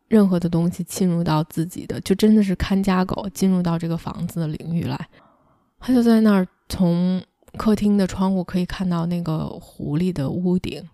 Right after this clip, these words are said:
但其实我觉得他那么矮根本就什么都看不到，但他就是坐在那儿看，以防万一有什么不好的事情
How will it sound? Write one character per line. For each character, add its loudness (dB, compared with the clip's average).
但 4
其 -4
实 -2
我 2
觉 2
得 4
他 2
那 4
么 2
矮 -10
根 2
本 2
就 -2
什 -8
么 -6
都 -2
看 -6
不 -4
到， -2
但 0
他 -2
就 0
是 -2
坐 -2
在 -8
那 -6
儿 -8
看， -6
以 2
防 -2
万 0
一 -2
有 -2
什 -8
么 -4
不 -8
好 -8
的 -10
事 -8
情 -10